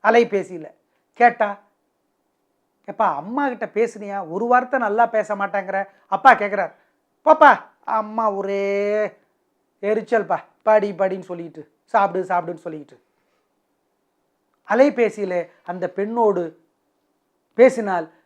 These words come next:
நேரம் போவதே தெரியவில்லைங்கிறாங்க. அந்த இளைய தலைமுறைக்கு சொல்றோம், நேரம் போவதே தெரியாம பெண்ணோடு பேசிக்கொண்டே இருந்தால் பிறகு வாழ்க்கை போறதே தெரியாம போயிடும்.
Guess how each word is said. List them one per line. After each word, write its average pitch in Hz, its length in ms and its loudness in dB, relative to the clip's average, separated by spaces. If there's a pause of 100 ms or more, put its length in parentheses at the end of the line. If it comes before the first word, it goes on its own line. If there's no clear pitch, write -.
நேரம் 196 500 2
போவதே 240 480 8
தெரியவில்லைங்கிறாங்க. 185 1080 -4 (300)
அந்த 165 240 -6
இளைய 226 260 4
தலைமுறைக்கு 180 540 -2
சொல்றோம், 170 380 -10 (320)
நேரம் 185 440 -6
போவதே 196 480 -2
தெரியாம 185 640 -6 (240)
பெண்ணோடு 185 460 -4
பேசிக்கொண்டே 180 600 -8
இருந்தால் 165 480 -8 (180)
பிறகு 165 320 -2
வாழ்க்கை 175 440 0
போறதே 202 600 2
தெரியாம 185 440 -2
போயிடும். 151 400 -14